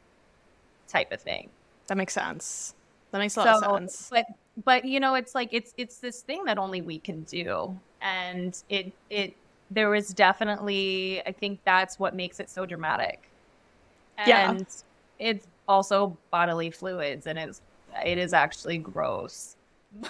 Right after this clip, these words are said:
Speaker 1: But it's
Speaker 2: Yeah,
Speaker 1: very
Speaker 2: I, I don't wanna get slapped by someone else's dirty
Speaker 1: Yeah,
Speaker 2: tampon.
Speaker 1: no.
Speaker 2: Like, I don't want that at all.
Speaker 1: Ew, no, ew.
Speaker 2: <laughs>
Speaker 1: Like, it's so disgusting. And unfortunately, it's, like, it's, it's degrading in a way. And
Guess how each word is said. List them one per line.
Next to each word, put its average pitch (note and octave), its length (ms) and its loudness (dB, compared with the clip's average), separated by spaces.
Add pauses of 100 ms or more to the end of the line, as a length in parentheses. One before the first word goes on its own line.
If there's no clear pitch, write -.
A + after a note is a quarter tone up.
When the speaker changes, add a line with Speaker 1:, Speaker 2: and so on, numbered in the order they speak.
Speaker 1:
But C4+ 460 8
it's A#3+ 260 4
Speaker 2:
Yeah, D4 140 6
Speaker 1:
very C#4 360 8
Speaker 2:
I, C4 120 10
I D4+ 40 8
don't D#4 160 10
wanna C4 200 6
get A3 160 4
slapped G#3+ 260 6
by G3 80 2
someone G3+ 300 0
else's G3+ 420 -4
dirty A3 220 -2
Speaker 1:
Yeah, C4+ 220 4
Speaker 2:
tampon. B3 340 -10
Speaker 1:
no. D#4 240 10
Speaker 2:
Like, B3 160 10
I B3 40 10
don't B3+ 160 8
want A3 200 8
that G3+ 240 4
at B3 200 8
all. A#3 460 6 (340)
Speaker 1:
Ew, C#4+ 760 4
no, B3+ 720 4 (200)
ew. B3+ 420 6
Speaker 2:
<laughs> - 40 2
Speaker 1:
Like, - 240 8
it's - 360 -10
so F4 200 4
disgusting. F3+ 920 -4 (100)
And B3 460 -4 (640)
unfortunately, C4 800 2
it's, A#3+ 180 -4
like, A#3+ 300 -2
it's, - 320 -10 (260)
it's G#3+ 280 -18 (380)
degrading F#3 720 4
in E3+ 100 -2
a E3 80 0
way. D#3+ 500 2
And F#3 480 -2